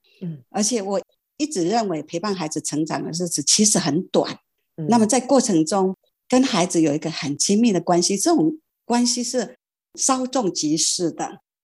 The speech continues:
Speaker 2: 我们有很多姐妹，她们年轻的时候就是让孩子在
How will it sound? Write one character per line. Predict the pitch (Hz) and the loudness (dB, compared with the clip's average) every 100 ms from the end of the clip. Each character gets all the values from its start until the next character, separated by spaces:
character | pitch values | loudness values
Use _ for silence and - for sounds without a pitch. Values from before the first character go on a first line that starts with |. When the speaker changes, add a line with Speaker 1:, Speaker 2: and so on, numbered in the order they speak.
| _ _ - | _ _ -4
Speaker 2:
我 | 175 | 0
们 | 185 208 | 2 2
有 | 202 | 0
很 | 202 143 | -2 -4
多 | 190 | -4
姐 | 190 160 | -4 -4
妹， | 147 175 165 - | -4 -4 -6 -8
她 | 185 | -4
们 | 180 170 147 - _ | 0 0 -2 -10 _
年 | 165 175 180 | 2 2 2
轻 | - 214 214 208 | -4 -6 -8 -8
的 | 156 | -6
时 | - 165 | -6 -4
候 | 190 170 - _ _ _ _ | -4 -4 -6 _ _ _ _
就 | 196 | -6
是 | 185 175 156 | 0 2 2
让 | 156 - 170 | 2 4 4
孩 | - 156 | 2 -4
子 | 160 156 | -2 -2
在 | 196 170 - | 0 0 -2